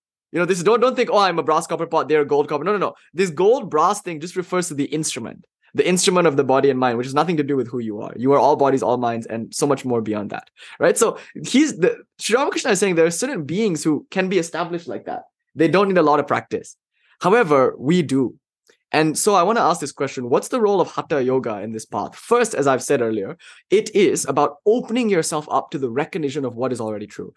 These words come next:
Though everyone is Brahman, not everyone moves about like Jesus or Ramakrishna or Swami Sarvapanandaji,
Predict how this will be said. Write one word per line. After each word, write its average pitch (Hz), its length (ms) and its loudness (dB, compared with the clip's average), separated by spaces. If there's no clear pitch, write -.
Though 165 240 4
everyone 190 460 2
is 139 100 0
Brahman, 123 460 -2
not 185 200 4
everyone 170 380 2
moves 143 260 -4
about 127 260 -4
like 113 160 -10
Jesus 110 560 -14
or 127 100 0
Ramakrishna 120 520 0
or 123 80 -4
Swami 135 200 2
Sarvapanandaji, 117 600 -2